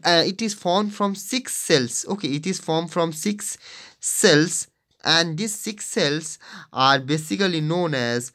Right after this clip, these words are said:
V P Cs. What is the form, full form of V P Cs? The full form of V P Cs is vulval precursor,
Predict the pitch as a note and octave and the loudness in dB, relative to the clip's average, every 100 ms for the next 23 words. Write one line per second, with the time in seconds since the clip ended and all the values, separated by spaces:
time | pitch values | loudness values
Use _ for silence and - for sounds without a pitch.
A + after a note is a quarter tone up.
0 | _ _ _ - B2 - G#3 A3 A#3 A#3+ | _ _ _ -12 -4 4 6 6 4 -2
1 | _ _ - F#3+ G3 G3 G3+ _ - - | _ _ 0 2 4 2 -4 _ -14 -4
2 | D#3+ A#2+ - - _ - - - A2 C#3 | 0 0 -2 -14 _ -20 -20 -8 2 4
3 | G3 G3 G3+ F3+ F3 - F#3 D#3+ G3+ G#3 | 6 4 2 0 -2 2 2 4 6 6
4 | F#3+ D3+ F3 G#3+ G#3 C#4 D#4+ - - - | 6 2 2 0 4 4 4 -4 -16 -20
5 | - - B2+ C3 F3+ A3+ G#3 G3+ G3 F3+ | -16 0 0 2 2 2 4 4 4 0
6 | - C3+ C#3+ F3 A3+ G#3+ F3 D#3 D3+ C#3 | -2 -2 2 2 2 0 0 0 2 0
7 | C#3 - - - _ B2+ B2 D3 F3 F3+ | -2 -12 -20 -20 _ -4 4 6 6 6
8 | G3 G3 G#3 G#3+ _ _ _ _ _ _ | 6 6 4 -2 _ _ _ _ _ _
9 | _ _ - G3+ G#3 A3 G#3 - F3+ E3 | _ _ 0 0 6 6 6 4 4 6
10 | E3 G#3+ B3+ | 6 4 -4